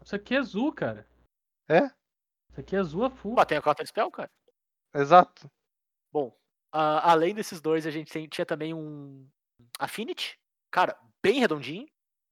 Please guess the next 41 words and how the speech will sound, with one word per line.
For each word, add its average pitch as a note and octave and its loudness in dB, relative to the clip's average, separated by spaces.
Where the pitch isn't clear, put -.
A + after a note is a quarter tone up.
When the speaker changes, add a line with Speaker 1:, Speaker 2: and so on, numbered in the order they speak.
Speaker 3:
Assim, - -4
ó, C#3 0
chega F3 -2
a - -8
ser F#3+ -4
bonito. F3+ -14
Quatro, - 0
quatro, - -2
quatro, F#3 0
quatro, F3+ -4
quatro, E3 -4
quatro, D#3 -6
quatro D#3 -6
de - -18
todas E3 -6
as - -12
cartas. - -6
Ah, G2+ -12
beleza. E3 -4
O D#3+ -6
dois F#3+ 0
Pyromancer A3 0
Ascension, G3 -6
que - -2
é E3 4
o D#3+ 4
deck D3+ 0
de - -12
Storm, F3+ 0
<laughs> - -16
que - -16
tinha F3 4
uma E3 4
carta D#3+ 2
com B2+ -10
Speaker 2:
Da - -
Speaker 3:
Storm, A#2+ 8
Speaker 2:
época. B2+ 2
Speaker 3:
mas B2 -16
tudo - -12
bem. D3 -6